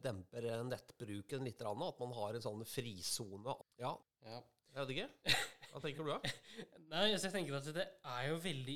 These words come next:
Speaker 2: ironisk at vi sitter her nå. Eh, folk hører jo det her over nettet.
Speaker 1: Ja, godt poeng. Eh, men så er det ikke hy-, netthygiene. De er ikke definert ennå, etter hva jeg har skjønt.
Speaker 2: Nei, så jeg vil jo bare stjele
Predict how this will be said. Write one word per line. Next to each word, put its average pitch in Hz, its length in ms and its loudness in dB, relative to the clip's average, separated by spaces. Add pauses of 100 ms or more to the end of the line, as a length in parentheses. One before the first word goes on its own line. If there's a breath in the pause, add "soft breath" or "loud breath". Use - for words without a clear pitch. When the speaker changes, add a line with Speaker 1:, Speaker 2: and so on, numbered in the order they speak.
(100)
Speaker 2:
ironisk 139 480 -2
at 131 80 -14
vi 160 80 -8
sitter - 480 -6
her 156 160 4
nå. 185 140 2 (580)
Eh, 151 640 2 (720)
folk 170 180 0
hører 151 160 4
jo 143 80 -2
det 139 140 4
her 135 180 4
over 120 160 -4
nettet. 226 380 -4 (960 loud breath)
Speaker 1:
Ja, 101 80 2 (240)
godt 123 220 -2
poeng. 139 180 4 (160)
Eh, 131 460 4
men 143 400 0 (540)
så 135 180 2
er 117 100 0
det 170 80 -2
ikke 147 160 -4
hy-, 160 400 -8
netthygiene. 117 800 -2
De 131 100 2
er 117 80 2
ikke 139 240 -8
definert 107 480 -2
ennå, 143 160 -2
etter - 160 -6
hva 147 80 0
jeg 139 80 -4
har - 60 -6
skjønt. - 180 -14 (320 soft breath)
Speaker 2:
Nei, 208 160 6 (320)
så - 240 2
jeg 214 160 8
vil 160 140 2
jo 170 100 0
bare 160 160 4
stjele 135 880 2